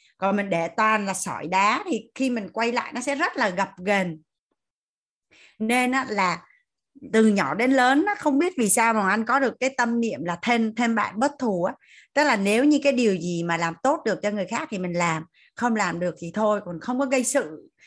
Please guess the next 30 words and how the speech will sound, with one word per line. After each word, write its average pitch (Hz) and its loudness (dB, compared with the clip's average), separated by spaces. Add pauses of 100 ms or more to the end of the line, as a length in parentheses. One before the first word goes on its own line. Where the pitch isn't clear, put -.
(200)
kiếm 311 0
chuyện 262 2
hay 233 -2
là 214 0
gây 240 2
với 285 0
ai 247 0
hay 247 -2
là, 190 0 (380)
là, 165 0
là 160 -4
cắt 320 -6
đứt 359 -2
mối 294 4
quan 277 2
hệ 247 0
hay 214 -4
là 214 -2 (100)
gì 180 -4
hết 233 -6
trơn 233 2
á 262 -4
đó. 285 -8 (320)
Là 165 -4
từ 196 -2
nhỏ 156 -6
đến 226 -6
lớn 226 -4
luôn 247 -6 (460)
là 165 -4